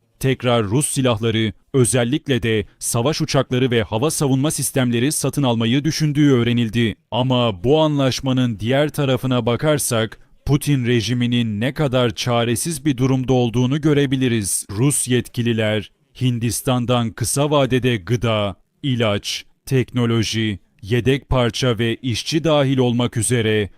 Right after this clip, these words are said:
mal ve hizmet alımlarını artırmak istediklerini açıkladılar. Rus işçileri Ukrayna Savaşı'nda resmi olarak ölüyor. Aslında Ruslar Hindistan'a bir anlaşma teklif etti.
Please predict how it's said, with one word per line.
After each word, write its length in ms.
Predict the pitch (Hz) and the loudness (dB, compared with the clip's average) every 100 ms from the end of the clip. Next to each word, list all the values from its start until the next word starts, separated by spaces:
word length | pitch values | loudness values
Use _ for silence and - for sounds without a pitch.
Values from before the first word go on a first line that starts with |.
| _ - | _ -6
mal 440 | 104 123 127 98 | -2 0 0 -2
ve 200 | 117 104 | -2 -2
hizmet 480 | 95 107 98 143 147 | -4 -4 -2 -2 0
alımlarını 680 | 127 127 123 120 117 117 117 | 0 0 0 0 0 -2 -2
artırmak 580 | 120 120 - 123 143 156 | -2 -2 0 0 0 -2
istediklerini 760 | 143 - 127 120 135 127 127 139 | -6 -2 -2 0 0 2 2 2
açıkladılar. 800 | 131 - - 135 117 117 110 82 76 | 0 -4 -2 -2 0 0 0 -4 -8
Rus 320 | 95 123 - | -2 -2 0
işçileri 680 | 131 - - 120 120 117 120 - | -2 -4 -4 -2 0 0 -2 -4
Ukrayna 560 | 127 - 135 147 143 | -8 -2 -2 0 -2
Savaşı'nda 760 | - 135 127 123 131 123 139 156 | -2 -2 -2 -2 -2 -2 -2 -2
resmi 440 | 156 - 156 147 | -4 -4 -2 -2
olarak 420 | 123 113 113 113 | 0 0 -2 0
ölüyor. 560 | 127 117 117 117 104 80 _ _ _ _ _ | 0 2 0 0 -2 -8 _ _ _ _ _
Aslında 600 | 120 117 - 123 117 123 | -6 -4 -2 -4 0 -2
Ruslar 460 | 107 120 - 123 113 | 0 -2 -2 -2 0
Hindistan'a 580 | 117 113 110 - 123 117 | -2 -2 -2 -2 0 0
bir 80 | 123 | 0
anlaşma 420 | 123 127 - 151 | 2 0 0 0
teklif 280 | 135 127 131 | 0 0 -2
etti. 380 | - 120 107 | -2 -2 -4